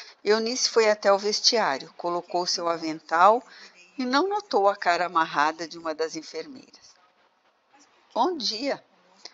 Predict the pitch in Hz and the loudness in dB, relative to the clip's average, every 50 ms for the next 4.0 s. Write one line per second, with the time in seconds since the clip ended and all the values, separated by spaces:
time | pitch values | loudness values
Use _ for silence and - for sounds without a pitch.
0 | - - - - - - - _ - - - 185 175 180 - - - 226 220 226 | -20 -20 -20 -20 -20 -20 -20 _ -10 0 4 6 6 6 6 2 2 4 2 4
1 | - 277 262 359 359 392 440 440 - - - 208 180 165 160 156 156 143 135 135 | 6 4 4 4 2 0 0 -2 0 -2 -2 -2 -4 -6 -8 -10 -10 -12 -10 -10
2 | - - - - - - - _ _ _ _ _ - - - - - _ - 320 | -8 -8 -8 -8 -10 -12 -16 _ _ _ _ _ -20 -20 -20 -20 -20 _ -18 -8
3 | 285 - - 554 - - - - 262 196 175 160 - - - 190 175 147 135 - | -2 -2 -2 -2 -2 -4 2 4 4 4 4 2 -4 -4 0 2 2 2 0 -2